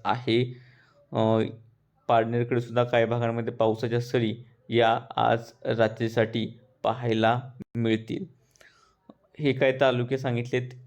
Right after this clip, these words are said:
तसे इकडे जालन्याचे राहिले. बद-, बदनापूरचा आसपासचा भाग असेल किंवा बदनापूरपासून उत्तरेकडे भोकरदन, जाफराबादकडे गडगडाट आणि पाऊस होण्याचा अंदाज आहे.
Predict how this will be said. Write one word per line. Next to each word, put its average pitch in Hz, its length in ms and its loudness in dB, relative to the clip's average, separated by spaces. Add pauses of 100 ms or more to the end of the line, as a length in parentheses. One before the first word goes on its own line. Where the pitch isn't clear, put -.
(180)
तसे 123 160 -2
इकडे 127 320 2 (100)
जालन्याचे 117 400 2
राहिले. 107 320 2 (140)
बद-, 110 580 -2
बदनापूरचा 113 920 0
आसपासचा 120 500 0
भाग 110 140 0
असेल 110 220 -2
किंवा 143 200 2
बदनापूरपासून 123 600 0
उत्तरेकडे 117 640 0 (300)
भोकरदन, 120 580 2
जाफराबादकडे 113 880 2 (460)
गडगडाट 117 440 4 (160)
आणि 110 180 -2
पाऊस 113 360 0
होण्याचा 110 280 -2
अंदाज 104 260 2
आहे. 101 120 -4